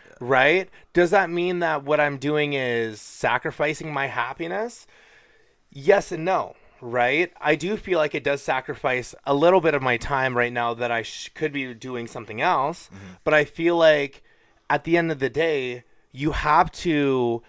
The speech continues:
Speaker 2: have that work ethic and you have to do what you can in order to get that, that freedom, right?
Speaker 1: Yeah.
Speaker 2: What is freedom, right?
Speaker 1: But then you also
Speaker 2: And
Speaker 1: have to enjoy your freedom when you get it.
Speaker 2: You do.
Speaker 1: And enjoy the fun as
Speaker 2: Yeah.
Speaker 1: well, too, in life. Yeah.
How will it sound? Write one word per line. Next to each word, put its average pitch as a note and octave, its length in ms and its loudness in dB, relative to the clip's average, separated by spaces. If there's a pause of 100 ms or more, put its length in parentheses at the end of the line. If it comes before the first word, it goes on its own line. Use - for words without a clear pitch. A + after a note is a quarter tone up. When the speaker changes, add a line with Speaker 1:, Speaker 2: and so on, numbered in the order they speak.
(120)
Speaker 2:
have E3 320 4
that D3 180 2
work D3+ 260 2
ethic D3+ 280 -4
and C#3 80 -12
you C3 60 -8
have E3 220 -4
to D3+ 80 -10
do D3 180 0
what C#3+ 240 -2
you A#2 80 -10
can C#3 500 -2 (260)
in D3+ 80 -8
order D#3 180 0
to D3+ 120 -8
get G3+ 200 -2
that, B2+ 240 -6
that A2 140 -8
freedom, G2 400 -12
right? C3 180 2
Speaker 1:
Yeah. G3 60 -10
Speaker 2:
What G3 140 6
is A#3 160 4
freedom, A2+ 460 -6
right? C#3 260 -2 (160)
Speaker 1:
But G#2+ 100 -12
then A#2 100 -12
you B2 80 -4
also F#3+ 100 2
Speaker 2:
And G3 60 6
Speaker 1:
have D#3 100 2
to C3+ 100 -6
enjoy A2 320 -8
your A#2+ 160 -6
freedom G2 340 -14
when F#2 120 -16
you E2+ 100 -20
get - 220 -10
it. - 160 -20
Speaker 2:
You B3 80 -12
do. F4 80 -2
Speaker 1:
And C3+ 180 0
enjoy A#2+ 260 -8
the F#2+ 80 -14
fun A#2 240 -8
as F#2 80 -18
Speaker 2:
Yeah. A#3+ 220 -2
Speaker 1:
well, B2+ 80 -4
too, A2+ 160 -12
in E2+ 80 -20
life. C2 200 -20
Yeah. G#2 180 -16